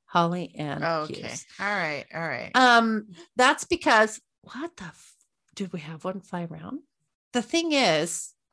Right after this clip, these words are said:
Speaker 2: Or
Speaker 1: that's also very weird. If you watch the documentary, you'll see. Um, there's the Volkswagen sitting there, and then somebody will say, "See, it's there. He's, he came back to, to,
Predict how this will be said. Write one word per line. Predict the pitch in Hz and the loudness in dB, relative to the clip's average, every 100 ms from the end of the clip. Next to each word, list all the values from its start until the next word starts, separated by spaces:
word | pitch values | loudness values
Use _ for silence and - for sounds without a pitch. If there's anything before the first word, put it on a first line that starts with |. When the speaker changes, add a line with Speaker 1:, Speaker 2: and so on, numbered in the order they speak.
| _ - | _ -20
Speaker 2:
Or | 147 165 | -10 2
Speaker 1:
that's | 277 302 - - | 4 4 0 0
also | 240 254 233 196 175 | 0 0 -2 -2 -2
very | 170 208 202 196 190 180 | 0 2 4 4 0 -2
weird. | 165 165 160 156 156 165 _ _ _ - | -2 -2 0 -2 -4 -8 _ _ _ -10
If | 185 | -4
you | 185 | -2
watch | 175 180 185 - | 2 0 -2 -6
the | 196 | -4
documentary, | 185 180 165 151 147 147 | -4 -4 -6 -4 -6 -6
you'll | 156 | -8
see. | - 165 151 - - - - _ _ _ | -6 -6 -6 -12 -20 -20 -20 _ _ _
Um, | 208 196 180 170 160 151 _ _ _ 185 | 2 4 4 2 -6 -10 _ _ _ 0
there's | 196 185 185 - - - _ - | 4 4 2 -4 -14 -18 _ -8
the | |
Volkswagen | 165 208 202 208 202 202 202 | -2 0 2 2 2 2 -4
sitting | 196 196 185 190 185 | -2 -2 -2 -4 -2
there, | 180 180 180 175 | 0 0 0 -2
and | - 170 | -2 -4
then | 170 165 | -4 -4
somebody | 180 185 180 | -4 -2 0
will | 175 | -2
say, | 175 175 170 165 | -2 0 0 -2
"See, | - 220 226 233 | -6 -4 -2 0
it's | 202 - - | -2 -4 -2
there. | 214 208 214 208 208 | 0 2 2 0 0
He's, | 175 - - | -4 -6 -8
he | 196 | -8
came | 190 226 180 | -2 -2 0
back | 165 175 185 - | 2 2 0 -6
to, | 143 143 - _ | -8 -8 -14 _
to, | - | -10